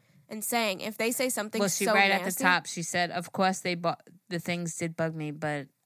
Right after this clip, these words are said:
Speaker 2: I never paid attention to them since I'm the pers-,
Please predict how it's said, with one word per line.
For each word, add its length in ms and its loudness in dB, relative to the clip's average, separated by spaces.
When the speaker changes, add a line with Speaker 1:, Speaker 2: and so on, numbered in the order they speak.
Speaker 2:
I 80 -6
never 240 -2
paid 240 -4
attention 540 -8
to 140 -10
them 240 -10
since 260 -12
I'm 120 -4
the 80 -6
pers-, 320 -6